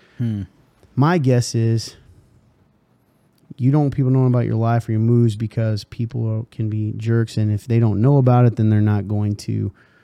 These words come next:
Speaker 2: attack it or say bad things about you, right? It's protect.
Speaker 1: Yep.
Speaker 2: I get it. Um, but in fear of stealing it, you know.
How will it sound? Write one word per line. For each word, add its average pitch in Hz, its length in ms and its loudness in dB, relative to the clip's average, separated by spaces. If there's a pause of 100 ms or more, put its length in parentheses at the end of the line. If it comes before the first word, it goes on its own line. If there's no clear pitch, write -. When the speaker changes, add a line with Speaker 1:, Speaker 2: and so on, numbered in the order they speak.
(560)
Speaker 2:
attack 117 460 -2
it 113 280 -2
or 107 320 -12 (100)
say - 220 -6
bad 107 240 -2
things 123 200 2
about 107 360 -2
you, 107 180 -4
right? 110 240 -2
It's 117 100 -10
protect. 90 220 -10
Speaker 1:
Yep. 107 160 -8
Speaker 2:
I 127 60 -2
get 117 260 -2
it. 85 140 -8 (1000)
Um, 110 420 0 (500)
but 110 160 -2
in 113 140 -2
fear 117 280 -2
of 107 80 -4
stealing 110 460 -4
it, 110 140 -10
you 120 120 -6
know. 107 180 -6